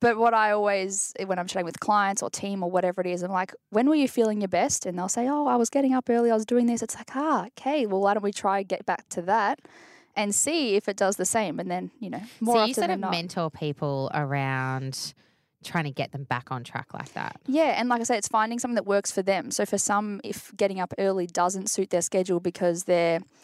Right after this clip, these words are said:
Speaker 1: you know, they're working night shift or they're working, it's like working with them as to what version of that is. 'Cause waking up early is different for everyone based on how their day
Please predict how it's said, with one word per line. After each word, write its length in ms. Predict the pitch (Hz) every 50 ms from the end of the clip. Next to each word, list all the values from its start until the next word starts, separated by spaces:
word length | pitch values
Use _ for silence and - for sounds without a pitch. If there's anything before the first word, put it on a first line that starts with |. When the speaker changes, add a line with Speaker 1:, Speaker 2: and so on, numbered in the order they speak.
| - - - - - - - _ _
Speaker 1:
you 80 | - 214
know, 100 | 190 170
they're 120 | 170 170 180
working 300 | 180 175 - 185 170 165
night 240 | 160 165 185 -
shift 360 | - - - - - - - -
or 160 | 180 165 175
they're 160 | 180 170 170
working, 440 | 175 170 170 175 - - 175 175 - -
it's 140 | 180 - -
like 140 | 185 175 -
working 340 | 196 190 185 - 226 202
with 220 | 180 180 202 - -
them 340 | - 147 - - 233 269 - - _ _ _ _ -
as 140 | 208 202
to 120 | - - 202
what 200 | 196 185 175 - 180
version 400 | 175 165 165 165 165 - 185 170
of 120 | 160 165
that 180 | - 165 156 -
is. 340 | - - - - - - -
'Cause 160 | - - 202
waking 240 | 202 208 208 - 226
up 100 | 214 - -
early 260 | 190 185 175 170 170
is 100 | 160 180
different 300 | - 170 170 - - -
for 120 | - - -
everyone 340 | 160 165 160 156 156 160
based 220 | 165 - 185 175 -
on 60 | 196
how 140 | 185 190 175
their 140 | 175 170 170
day 400 | 170 175 160 - - - - -